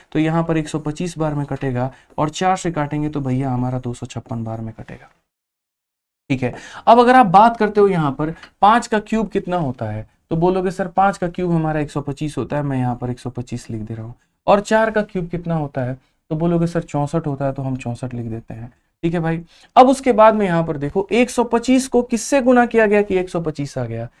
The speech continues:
तो बोलोगे, "गुरुजी, वन।" तो यहाँ पर हो जाएगा वन। चौसठ को किससे गुना किया गया कि दो सौ छप्पन आ गया? चार। ये मेरे भाई वन किसका स्क्वायर है? तो वन का।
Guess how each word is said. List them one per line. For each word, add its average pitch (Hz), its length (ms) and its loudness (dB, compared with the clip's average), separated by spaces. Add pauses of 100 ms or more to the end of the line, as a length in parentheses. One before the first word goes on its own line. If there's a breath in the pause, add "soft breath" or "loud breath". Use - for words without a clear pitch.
(160)
तो 156 80 -6
बोलोगे, 151 320 -2
"गुरुजी, 135 340 -4
वन।" 117 300 -6 (280 soft breath)
तो 147 60 -2
यहाँ 147 240 0
पर 147 140 -4
हो 127 100 -2
जाएगा 123 320 -6
वन। 117 280 -8 (320 loud breath)
चौसठ 220 400 2
को 254 120 6
किससे 247 380 2
गुना 240 220 8
किया 220 220 4
गया 208 120 4
कि 208 100 0
दो 180 120 2
सौ 175 120 -2
छप्पन 160 360 -4
आ 139 80 -4
गया? 127 180 -2
चार। 117 400 -6 (320 loud breath)
ये 214 200 2
मेरे 240 240 4
भाई 220 240 4
वन 233 220 2
किसका 220 380 0
स्क्वायर 190 360 2
है? 185 80 -2
तो 175 140 -2
वन 131 200 -2
का। 117 260 -8